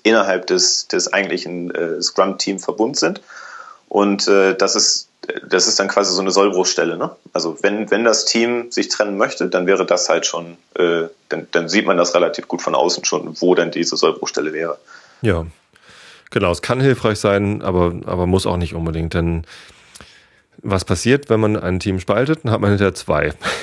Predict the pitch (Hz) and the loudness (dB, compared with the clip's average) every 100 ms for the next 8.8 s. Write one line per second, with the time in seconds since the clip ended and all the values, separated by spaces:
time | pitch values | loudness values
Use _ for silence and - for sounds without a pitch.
0 | - - - - 156 - - - 104 - | -12 -18 -20 -4 -2 -2 -2 -2 0 0
1 | 127 151 139 131 127 104 98 101 95 87 | 0 2 2 2 2 2 2 2 2 0
2 | - 117 139 170 - - - - - - | 0 0 0 -2 -2 -12 -10 -10 -4 0
3 | 101 104 95 87 85 73 - - - - | 2 2 0 0 -2 0 -2 -4 -12 -18
4 | - - 131 175 175 190 - 156 165 160 | -20 -4 0 2 2 2 2 0 2 2
5 | 156 143 131 131 127 104 95 92 131 131 | 2 0 0 0 0 -2 -4 -2 -2 -2
6 | - - - 139 135 - _ _ - 117 | -8 -2 0 0 -4 -12 _ _ -4 -2
7 | 131 131 135 - 92 - 123 135 - 143 | 0 0 0 2 0 0 0 0 0 0
8 | 147 143 127 143 143 131 127 | 0 2 2 2 2 2 2